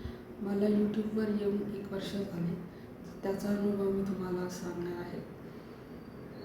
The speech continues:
तर माझी YouTube-ची जर्नी खूप टफ होती.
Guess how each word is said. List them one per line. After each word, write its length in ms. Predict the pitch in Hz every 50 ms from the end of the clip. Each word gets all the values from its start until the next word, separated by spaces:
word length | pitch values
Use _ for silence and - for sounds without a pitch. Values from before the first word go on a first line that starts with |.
| - - 226
तर 120 | 214 220
माझी 480 | 220 220 214 208 208 208 220 226 220 220
YouTube-ची 340 | 220 220 220 - - 214
जर्नी 400 | 208 214 208 202 202 202 202 208
खूप 100 | - 202 - - -
टफ 240 | 196 190 190 - -
होती. 320 | 196 - - - - -